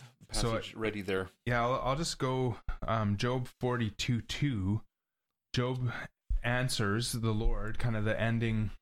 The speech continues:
Speaker 1: near the ending of the book of Job, and he says, "I know you can do all things, and that no purpose of yours can be thwarted." And so Job, Job comes to know that in the end, that,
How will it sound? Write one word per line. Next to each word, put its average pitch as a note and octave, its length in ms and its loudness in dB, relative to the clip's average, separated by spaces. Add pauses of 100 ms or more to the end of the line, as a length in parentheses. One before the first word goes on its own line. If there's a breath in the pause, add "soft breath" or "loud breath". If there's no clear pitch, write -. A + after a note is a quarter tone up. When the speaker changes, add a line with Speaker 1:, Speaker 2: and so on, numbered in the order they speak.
(500)
Speaker 1:
near B2 280 2
the A2+ 140 2
ending G#2 240 2
of G#2 80 0
the G#2 60 2
book G2+ 180 2
of G#2 80 2
Job, G2+ 400 0 (160)
and G2+ 140 2
he G2+ 80 2
says, G#2 240 2
"I G#2+ 120 2
know A#2+ 360 2
you C3+ 240 2
can C#3 240 2
do A#2+ 240 2
all G#2+ 200 -2
things, F#2 680 0 (360)
and G#2+ 220 2
that G#2 140 0
no A#2 320 2
purpose C3 520 0
of G#2 140 -2
yours G2+ 500 2
can G2+ 280 0
be F#2 120 0
thwarted." F2+ 680 -2 (920)
And G2+ 160 0
so G#2 160 0
Job, A#2 400 -2
Job B2 260 -2
comes A#2+ 260 0
to A2+ 100 -2
know G2+ 220 2
that F#2+ 280 2
in G2+ 140 2
the F#2+ 140 2
end, F#2 240 0
that, F#2+ 220 -4